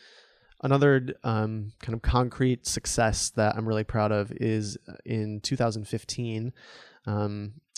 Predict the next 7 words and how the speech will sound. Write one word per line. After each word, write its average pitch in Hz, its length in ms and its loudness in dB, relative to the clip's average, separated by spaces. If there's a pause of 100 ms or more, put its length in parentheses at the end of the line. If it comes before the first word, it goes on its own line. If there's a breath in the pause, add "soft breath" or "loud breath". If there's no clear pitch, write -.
we 123 600 2
l-, - 720 -10
launched 131 500 2
a 135 80 -2
campaign 120 960 0
to 127 120 -2
have 107 280 -2